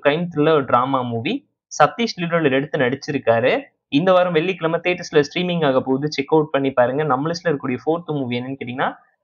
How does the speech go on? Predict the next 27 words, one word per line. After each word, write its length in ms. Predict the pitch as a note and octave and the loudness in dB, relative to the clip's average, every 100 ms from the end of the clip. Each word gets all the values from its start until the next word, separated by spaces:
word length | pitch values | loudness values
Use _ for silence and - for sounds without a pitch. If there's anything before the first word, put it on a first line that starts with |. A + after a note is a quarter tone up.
| C3 | 4
லப்பர் 320 | C3 D#3 G3+ D#3 | 4 6 2 2
பந்து, 260 | B2 B2 E3 D#3+ | -2 0 0 0
ஒரு 100 | C#3+ | -2
sports 340 | - F#3+ F3+ C3+ | -2 -2 -2 2
drama 320 | B2+ C3+ D#3 C3+ | 4 4 0 -2
movie, 200 | A#2+ C#3 E3 C3 | -4 -2 0 2
அட்டகத்தி 420 | - F3 D#3 C#3 C3 | 0 0 -2 -2 0
தினேஷ், 300 | C#3+ E3 D3 | 0 0 2
ஹரிஷ் 320 | C3 F3 - C#3 | 2 0 0 0
கல்யாண்னு 400 | B2+ A#2 C3 A3+ - _ _ D3 | 0 -2 -2 -4 -8 _ _ 2
ஏகப்பட்ட 300 | D#3+ D3 C3+ E3 | 4 2 0 0
பேர் 180 | D#3+ | 0
நடிச்சிருக்காங்க. 560 | C#3+ C#3 - D3+ C3 D3 E3+ | 0 -2 -6 -2 0 0 -2
இந்த 140 | D3 D#3 | 0 2
வாரம் 220 | D#3 E3 D3 | 2 0 -2
இந்த 160 | D#3 D#3+ | -2 -2
மூவியும் 260 | D3+ D#3+ C#3 | -2 0 0
வெள்ளிக்கிழமை 400 | C#3+ D#3 D3+ C#3 C#3+ | 0 -2 -4 -2 -2
தியேட்டர்ஸ்ல 400 | D#3 E3 E3 C3 | -2 -2 -2 -2
streaming 380 | - E3 E3 C#3+ A#2+ | -2 -8 -4 -2 -2
ஆக 100 | A#2 | -2
போகுது, 240 | B2 A#2+ E3 C#4 _ _ _ C#3 | -4 0 0 -2 _ _ _ 2
Time 200 | D3 F3 | 4 0
இருந்தா 220 | D3+ D#3+ C3+ | 0 0 2
பார்த்து 260 | C3 C3+ B2+ | 2 2 -4
enjoy 280 | B2 C3 D3+ C#3 | 0 2 2 2
பண்ணுங்க. 300 | B2 A#2+ | -4 -2